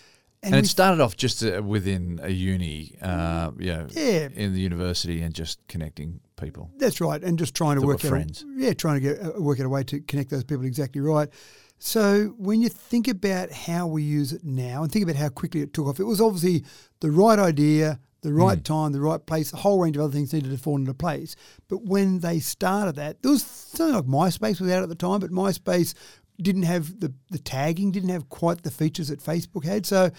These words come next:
Speaker 1: Yeah.
Speaker 2: it was just getting everything right at the right time. A year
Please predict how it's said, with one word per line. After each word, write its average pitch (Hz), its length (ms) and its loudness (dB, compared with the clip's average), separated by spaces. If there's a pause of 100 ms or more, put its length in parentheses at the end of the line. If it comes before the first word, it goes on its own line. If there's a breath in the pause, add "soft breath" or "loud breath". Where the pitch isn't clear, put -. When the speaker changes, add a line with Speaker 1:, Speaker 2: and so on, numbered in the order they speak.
Speaker 1:
Yeah. 92 160 -6
Speaker 2:
it 240 100 0
was 202 120 2
just 220 200 0
getting 175 200 4
everything 160 260 0
right 156 260 2
at 139 80 -6
the - 80 -10
right 143 220 -2
time. 147 380 -2 (560 soft breath)
A 175 80 -2
year 220 580 4